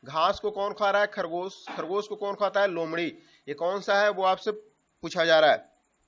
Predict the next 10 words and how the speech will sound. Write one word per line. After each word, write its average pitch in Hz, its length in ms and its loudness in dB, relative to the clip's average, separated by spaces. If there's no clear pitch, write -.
करेक्ट 190 240 -2
आंसर 214 240 -2
होगा 196 300 6
ऑप्शन 175 380 4
सी, 180 160 -8
ग्रेजिंग 175 540 -4
फूड 180 300 -8
चेन, 170 320 0
चारण 185 380 6
खाद्य 185 300 0